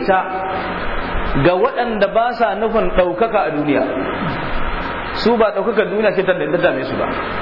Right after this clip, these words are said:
"La yuriduna uluwan fil ardi." Ba burin su su ɗaukaka a bayan ƙasa ba, wala fasadan, ko wa ɓarna ne burin su ba. To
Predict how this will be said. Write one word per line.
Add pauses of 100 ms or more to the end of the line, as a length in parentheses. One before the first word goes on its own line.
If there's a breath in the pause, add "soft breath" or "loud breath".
"La
yuriduna
uluwan
fil
ardi." (520)
Ba
burin
su
su
ɗaukaka
a
bayan
ƙasa
ba,
wala
fasadan,
ko
wa
ɓarna
ne
burin
su
ba. (1500)
To